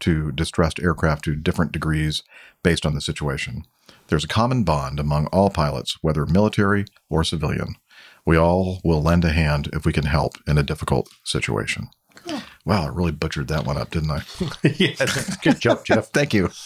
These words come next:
Speaker 1: Good job, Virgin.
Speaker 3: Yeah. <laughs> So, uh, they're quite right, because, uh,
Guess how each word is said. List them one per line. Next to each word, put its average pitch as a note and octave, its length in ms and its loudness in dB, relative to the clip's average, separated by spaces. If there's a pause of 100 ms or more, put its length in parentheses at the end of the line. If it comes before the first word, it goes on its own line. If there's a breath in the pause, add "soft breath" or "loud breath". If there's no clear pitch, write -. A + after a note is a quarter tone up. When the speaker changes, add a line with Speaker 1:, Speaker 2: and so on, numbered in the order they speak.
(520 loud breath)
Speaker 1:
Good G3+ 180 0
job, D#3 360 2
Virgin. B2+ 360 0 (160)
Speaker 3:
Yeah. G#3 420 4 (140)
<laughs> - 1160 -2
So, C#3 280 2
uh, C#3 160 6
they're C3+ 120 2
quite F#3+ 260 0
right, B2+ 280 2
because, G#2 480 0
uh, G#2 380 2